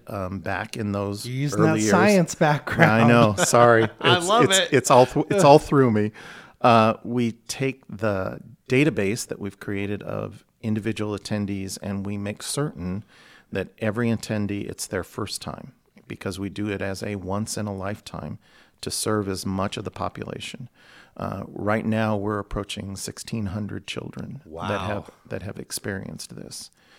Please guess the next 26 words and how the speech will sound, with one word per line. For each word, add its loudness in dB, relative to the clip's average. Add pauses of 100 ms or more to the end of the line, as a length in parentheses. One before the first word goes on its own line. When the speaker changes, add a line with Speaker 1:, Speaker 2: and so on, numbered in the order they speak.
(400)
Speaker 1:
We 0
work 4
with -4
the -4
shelters, -4 (100)
uh, -8 (400)
Saint -4
Vincent -4
de -12
Paul, -6 (420)
uh, -10
Catholic -8
Charities, -6 (160)
Salvation -6
Army, -6 (360)
and -6
Transition -6
for -8
Women, -6 (520)
uh, -10 (160)
and -4
have 0
for -4 (560)
twenty -6
plus -8
years. -8